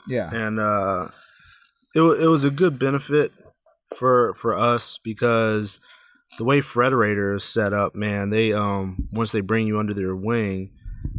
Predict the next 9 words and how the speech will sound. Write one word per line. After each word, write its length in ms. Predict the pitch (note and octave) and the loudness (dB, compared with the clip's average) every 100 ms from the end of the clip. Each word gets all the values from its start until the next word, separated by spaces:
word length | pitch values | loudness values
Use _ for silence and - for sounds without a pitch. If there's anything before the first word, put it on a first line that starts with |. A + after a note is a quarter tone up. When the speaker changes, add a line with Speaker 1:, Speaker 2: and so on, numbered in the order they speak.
| - | 0
Speaker 2:
they 100 | A2 | 2
have 240 | A2+ G#2 | 2 2
these, 300 | G#2 G#2 G2+ | 6 6 8
uh, 380 | G2+ G2+ F#2 F#2 - | 8 8 6 -4 -2
they 80 | |
kinda 260 | - D#3 C#3 | 0 2 2
give 160 | B2+ A#2+ | 0 0
you 100 | G#2+ | 0
insights 960 | A#2 A#2+ - A2+ G#2+ F2+ - - - | 0 -2 0 0 0 -2 -10 -16 -16